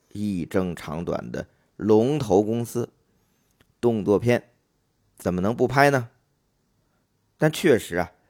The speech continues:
没了李小龙之后啊，这个嘉禾出品的动作片已经没了《笑傲江湖》的东方不败的那种垄断式的啊，一骑绝尘的那种气派。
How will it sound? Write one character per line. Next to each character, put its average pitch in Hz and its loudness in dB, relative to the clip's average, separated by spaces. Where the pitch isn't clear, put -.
没 104 2
了 120 4
李 101 -2
小 - -4
龙 87 -6
之 110 -8
后 110 0
啊， - -6
这 80 -4
个 69 -2
嘉 95 0
禾 87 0
出 - -8
品 - -10
的 57 -10
动 82 -10
作 73 -6
片 78 -6
已 55 -8
经 69 -6
没 80 -4
了 95 2
《笑 101 4
傲 92 6
江 101 6
湖》 85 0
的 92 4
东 110 0
方 107 4
不 95 -4
败 110 4
的 82 0
那 87 0
种 76 -4
垄 92 0
断 123 8
式 95 0
的 82 2
啊， 78 -6
一 92 -6
骑 104 -6
绝 104 4
尘 95 0
的 120 4
那 110 4
种 78 -2
气 - -4
派。 - -10